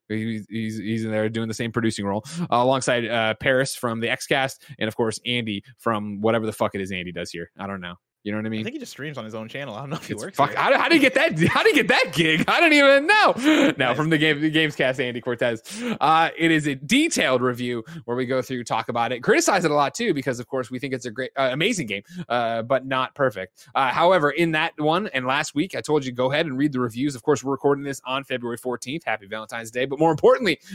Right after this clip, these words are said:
Speaker 1: happy Horizon Forbidden West review embargo day. So of course, reviews are everywhere. Everything's been popping off. This morning, it was a Metacritic of an eighty-nine. I haven't checked in this afternoon. Still sitting there at an eighty-nine for Horizon Forbidden West. And so I told you,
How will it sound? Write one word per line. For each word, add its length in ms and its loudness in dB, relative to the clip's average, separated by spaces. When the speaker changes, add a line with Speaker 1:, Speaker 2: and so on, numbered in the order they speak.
Speaker 1:
happy 260 0
Horizon 520 2
Forbidden 380 -4
West 280 -6
review 360 -2
embargo 500 0
day. 180 -4
So 160 -6
of 100 -4
course, 220 -2
reviews 460 6
are 120 6
everywhere. 540 2
Everything's 420 0
been 100 -4
popping 300 -2
off. 200 0
This 180 -2
morning, 280 4
it 60 4
was 120 6
a 40 2
Metacritic 480 2
of 80 0
an 180 -4
eighty-nine. 280 -2
I 440 -4
haven't 160 -2
checked 180 -4
in 100 -10
this 140 -14
afternoon. 500 -6
Still 260 0
sitting 260 2
there 160 4
at 80 2
an 160 -4
eighty-nine 540 -2
for 120 -12
Horizon 380 -2
Forbidden 380 -6
West. 340 -2
And 100 -4
so 160 2
I 200 4
told 280 4
you, 280 2